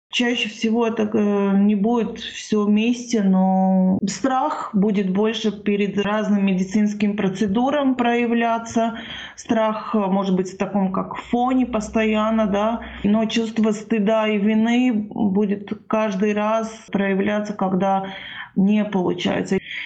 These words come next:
Там будет не только стыд и вина, но и отчаяние. И там может быть и много злости. Почему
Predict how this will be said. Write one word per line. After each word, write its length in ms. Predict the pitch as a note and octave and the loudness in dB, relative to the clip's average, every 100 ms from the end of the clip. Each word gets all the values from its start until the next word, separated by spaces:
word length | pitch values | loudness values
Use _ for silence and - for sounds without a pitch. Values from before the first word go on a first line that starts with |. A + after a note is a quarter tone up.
| - | -4
Там 180 | G#3 G#3 | -2 0
будет 180 | A3 A3 | 0 0
не 100 | G#3+ | 0
только 880 | C4+ D4 C#4+ G#3+ F#3 F3+ F3+ F#3+ G3 | 0 -2 -2 -2 0 0 -2 -2 -4
стыд 380 | - G#3+ G#3 | -4 0 0
и 60 | F#3 | 2
вина, 340 | F3+ F#3+ F#3+ | 2 2 2
но 180 | F#3 F#3 | 2 2
и 60 | G3 | 2
отчаяние. 880 | G3+ G#3 - G3+ F#3+ F3 E3 D#3+ - | 0 -2 -2 0 0 0 0 0 0
И 200 | G3+ F#3 | -2 0
там 180 | F#3+ F#3 | 0 0
может 340 | F#3+ G3+ F3 | 2 0 0
быть 240 | E3+ E3+ F3+ | -2 -2 0
и 20 | |
много 320 | F3+ F3 E3+ | 2 2 2
злости. 540 | E3 F3+ A3 G#3+ - F#3 - - - | 2 2 2 0 -4 -8 -8 -10 -6
Почему 580 | G3 F#3+ A3+ A3+ A#3 G#3+ | -2 0 0 2 0 -2